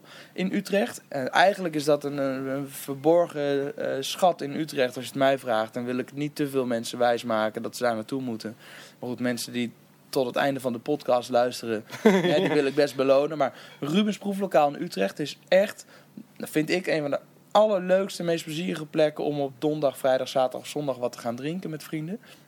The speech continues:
Speaker 1: En daar staat een man achter de bar en die man heet Wim. Dat is de eigenaar. Het heet, hij heeft ooit overgenomen van Ruben.
Speaker 2: Ja.
Speaker 1: Maar die man heet Wim. Als ik langsloop bij Rubens Proeflokaal en ik kijk naar binnen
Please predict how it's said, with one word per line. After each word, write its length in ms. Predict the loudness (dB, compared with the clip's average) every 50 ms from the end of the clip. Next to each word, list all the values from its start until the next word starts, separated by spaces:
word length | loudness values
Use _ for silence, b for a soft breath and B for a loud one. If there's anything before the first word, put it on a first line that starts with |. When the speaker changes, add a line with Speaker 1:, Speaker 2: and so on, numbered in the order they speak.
| B _ _ _ _ _ _ -20 _ _ -20 -20 -20 B B B B B B B
Speaker 1:
En 100 | B 0
daar 100 | 0 4
staat 220 | 4 4 4 4 2
een 60 | 0
man 220 | 2 2 2 2
achter 220 | 2 0 0 -2 -4
de 60 | 2
bar 220 | 4 4 4 4 4
en 60 | 0
die 80 | -2 0
man 180 | 0 0 2
heet 160 | 0 0 2
Wim. 280 | 2 2 2 2 0 -4 -6
Dat 80 | -6 -4
is 60 | 0
de 60 | 2
eigenaar. 380 | 4 4 2 2 0 -4 -6 -6
Het 100 | -4 -2
heet, 220 | -2 -2 -2 -4 -8
hij 120 | -6 -6
heeft 160 | -6 -4 -2 0
ooit 180 | 0 2 2
overgenomen 440 | 2 2 2 2 0 -2 -2 -2 -2
van 140 | -2 -4 -2
Ruben. 320 | -2 -4 -4 -4 -6 -8 B B B B
Speaker 2:
Ja. 60 | -6 -6 B
Speaker 1:
Maar 100 | -4 -2
die 60 | 2 2
man 180 | 2 2 2
heet 180 | 0 -4 -4 0
Wim. 320 | 0 0 0 0 -4 -8 -14 B B B B B B B _
Als 240 | 6 6 6 6 2
ik 220 | -2 -4 -6 -12 -20 -20 -20 _ _ _ _
langsloop 760 | -8 -2 0 4 4 4 4 4 0 0 2 2 2 2 2 2
bij 120 | 2 2
Rubens 260 | 2 0 -4 -4 -6 -8
Proeflokaal 680 | -6 -6 -4 -4 -4 -6 -2 0 0 0 0 0 -2 -6 -8
en 140 | -8 -8 -8
ik 80 | -4 2
kijk 260 | 2 4 4 2 0
naar 160 | -4 -6 -4
binnen 380 | -2 -2 0 0 -2 -4 -6 B